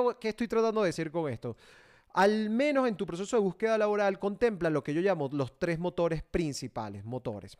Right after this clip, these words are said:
¿Cuáles son estos tres motores principales? Estos motores principales, vamos a ponerle aquí un motorcito porque me encanta que esto te quede bien.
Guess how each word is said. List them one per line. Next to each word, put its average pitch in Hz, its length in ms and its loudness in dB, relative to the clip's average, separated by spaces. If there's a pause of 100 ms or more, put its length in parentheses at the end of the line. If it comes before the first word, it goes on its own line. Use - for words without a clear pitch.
(100)
¿Cuáles 196 220 0
son 220 160 -4
estos 208 260 -8
tres 202 200 0
motores 185 400 -2
principales? 117 720 -8 (320)
Estos 196 200 0
motores 165 320 0
principales, 151 440 0
vamos 156 100 0
a 151 40 -2
ponerle 131 200 -2
aquí 156 140 -2
un 165 80 0
motorcito 208 500 0
porque 131 160 0
me 117 80 -4
encanta 156 380 -2
que 135 80 -8
esto 135 200 -10
te - 240 -10
quede 139 220 -2
bien. 220 260 4